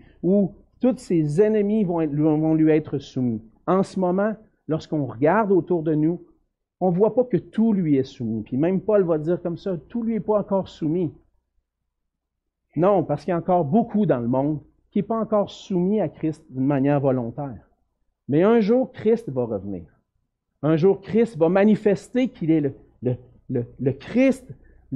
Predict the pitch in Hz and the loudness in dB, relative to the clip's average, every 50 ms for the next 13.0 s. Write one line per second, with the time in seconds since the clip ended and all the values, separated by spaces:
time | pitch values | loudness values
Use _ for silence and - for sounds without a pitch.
0 | 131 120 - - 139 - 196 180 - - 196 175 151 - 247 247 247 - 240 226 | -10 -10 -12 -14 -2 0 2 2 2 2 0 0 0 0 -2 -2 2 2 0 2
1 | 226 220 208 180 196 - - 226 233 233 - - - _ - - - 185 196 202 | 2 2 2 2 0 0 2 0 0 0 -4 -10 -20 _ -20 -2 0 4 4 4
2 | 196 180 214 202 208 214 208 214 - 220 226 226 226 - - _ - - 311 403 | 4 4 4 4 4 2 0 0 0 2 2 2 2 0 -8 _ 2 4 6 6
3 | 381 - - 170 156 139 135 135 117 107 104 101 92 82 - _ _ _ _ _ | 6 4 0 -2 -2 -2 -2 -2 -2 -2 -4 -6 -8 -12 -16 _ _ _ _ _
4 | _ _ _ _ _ _ _ _ _ _ _ - 135 165 196 202 - - 196 196 | _ _ _ _ _ _ _ _ _ _ _ 0 2 2 2 2 0 -2 -2 -2
5 | 190 190 185 185 175 170 175 165 151 139 131 131 120 139 135 139 - 147 139 139 | 0 0 0 0 0 0 0 -2 -2 0 0 0 0 -2 -4 -2 -2 -2 -2 0
6 | 139 131 - - - 123 120 117 127 123 120 131 135 139 147 151 123 - - 120 | -2 -2 -4 -6 -8 -6 -4 -2 -2 -2 -2 -2 -2 -2 -2 -2 -4 -6 -6 -2
7 | 131 135 135 135 165 185 202 208 196 175 165 160 156 - 160 165 175 170 - - | -2 0 0 0 -2 -2 -2 -2 -2 -2 -4 -4 -2 -2 -2 -2 -2 -6 -6 -8
8 | 120 107 - 135 135 - 147 139 - 160 160 - - 143 131 127 - 156 151 131 | -12 -10 -10 -10 -10 -8 -10 -8 -8 -8 -8 -8 -8 -10 -6 -4 -2 -2 -2 -4
9 | 101 - - _ _ _ _ _ _ _ _ _ _ _ _ - 127 123 120 120 | -8 -12 -18 _ _ _ _ _ _ _ _ _ _ _ _ -8 -6 -4 -4 -4
10 | 127 131 139 135 135 127 123 120 117 113 117 117 113 - _ _ - 143 123 95 | -2 0 0 0 0 0 -2 -4 -6 -6 -8 -10 -12 -16 _ _ -10 -10 -10 -8
11 | 110 113 127 123 123 117 110 127 131 113 110 104 107 107 - _ _ 123 120 117 | -6 -4 -4 -4 -4 -4 -8 -10 -8 -6 -6 -8 -8 -10 -12 _ _ -8 -8 -8
12 | - - 123 110 104 - - 117 - 117 110 - 120 110 101 101 95 - - 107 | -10 -10 -10 -10 -10 -12 -16 -10 -10 -10 -8 -8 -10 -10 -10 -12 -14 -16 -18 -20